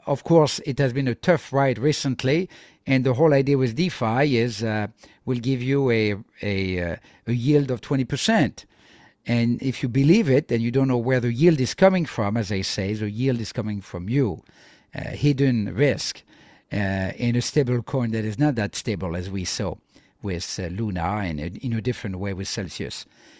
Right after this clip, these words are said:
So that's the third wave. The fourth wave is, is N F Ts. Of course, it started way back when with CryptoKitties. I still have one CryptoKitty.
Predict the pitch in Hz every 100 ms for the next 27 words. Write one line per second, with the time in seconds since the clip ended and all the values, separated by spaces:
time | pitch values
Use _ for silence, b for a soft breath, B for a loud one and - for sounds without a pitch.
0 | b - 139 123 143 175 156 - - 165
1 | 127 113 110 85 60 - _ _ b b
2 | b - 139 - 220 254 - 165 170 180
3 | 147 147 156 - 143 139 160 - 165 -
4 | - _ _ _ _ b b b b 131
5 | - 196 - - 143 - - 151 151 147
6 | 120 147 165 113 143 139 - - 127 143
7 | 139 131 - 135 123 - 160 185 190 127
8 | - 123 120 107 117 117 - - 113 -
9 | 180